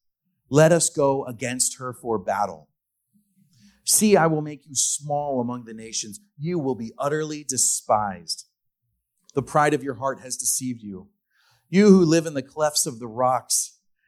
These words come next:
and make your homes on the heights. You who say to yourself, 'Who can bring me down to the ground?'" See, the Edomites are puffed up, full of pride. And,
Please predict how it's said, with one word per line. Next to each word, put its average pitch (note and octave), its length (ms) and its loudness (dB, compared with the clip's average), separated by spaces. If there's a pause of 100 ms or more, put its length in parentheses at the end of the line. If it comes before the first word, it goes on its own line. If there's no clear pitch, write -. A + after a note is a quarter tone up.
(100)
and D3 120 4
make F3+ 200 2
your D#3+ 120 0
homes G3 460 2
on D#3 160 -2
the C#3+ 60 -8
heights. - 560 -4 (400)
You A#3+ 200 10
who G#3 160 8
say G3 280 2
to F#3+ 60 -12
yourself, D3+ 600 2 (520)
'Who C4+ 180 6
can F#3 220 4
bring D#3 260 -2
me C#3 120 -8
down A#2+ 540 -8 (260)
to D3 120 0
the B2+ 100 2
ground?'" G#2 640 -6 (1160)
See, A2+ 320 -6
the A2+ 260 -8
Edomites A2+ 380 -4
are G2+ 80 -12
puffed - 340 -14
up, G#2+ 300 -6 (100)
full A#2 220 -8
of G2+ 140 -10
pride. A2+ 520 -4
And, G2+ 180 -10